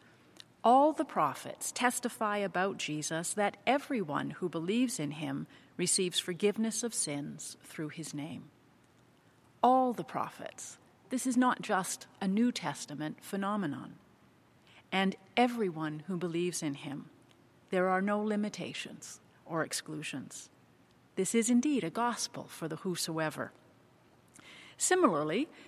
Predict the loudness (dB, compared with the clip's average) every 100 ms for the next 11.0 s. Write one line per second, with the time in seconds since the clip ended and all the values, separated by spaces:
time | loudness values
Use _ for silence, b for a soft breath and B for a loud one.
0 | B 2 2 4 4 4 -2 0 2 4
1 | 2 4 4 6 4 2 0 -2 0 0
2 | 0 -2 0 2 2 0 0 0 0 2
3 | 2 2 0 0 0 0 -4 -4 -4 -4
4 | -2 -2 0 0 0 0 -4 -4 -6 -10
5 | -14 B B B 2 6 6 4 2 0
6 | 0 -2 0 0 -2 -4 -4 -2 -2 -4
7 | -4 -4 -4 -8 -10 -10 -8 -6 -4 -4
8 | -4 -6 -10 -12 -14 -18 -20 -20 _ B
9 | B B B 4 6 8 6 2 -2 0
10 | 0 0 -4 0 -2 -2 -2 -2 0 -2